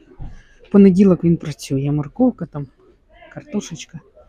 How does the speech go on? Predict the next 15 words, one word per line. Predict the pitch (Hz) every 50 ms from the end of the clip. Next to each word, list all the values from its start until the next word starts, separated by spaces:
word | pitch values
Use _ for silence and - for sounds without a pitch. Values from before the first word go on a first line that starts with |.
| _ _ _ _ _ -
Дівчата | 170 165 - 160 151 - 156
всі | 143 - - 160
ховаються | - - 180 165 165 196 247 214 165 160 - - 156
від | 160 160 160
мене, | 160 156 156 151 156
вони | 175 185 180
вже | 170 175
привикли, | 160 - 180 180 190 190 - - 156 143
що | - -
я | 147 143
тут | 147 139
ходжу. | - - - 190 175 160 143 151 151 - - _ - - 320 294 - - - - _ _ 349 349 339 320 - - - 415 403 392 392 392 381 359 _ _ _ _ _ _ _ _ _ _ _ _ 226 220 220 - - 285 - - - _ - - 269 285 294 262 247 214 208 _ _ - _ - 220 214 _ _ 226 - - - - 381 370 -
Це | 220 208
як | 190 175 165
називається, | 180 165 170 185 180 185 175 165 156 160 147 - 165 151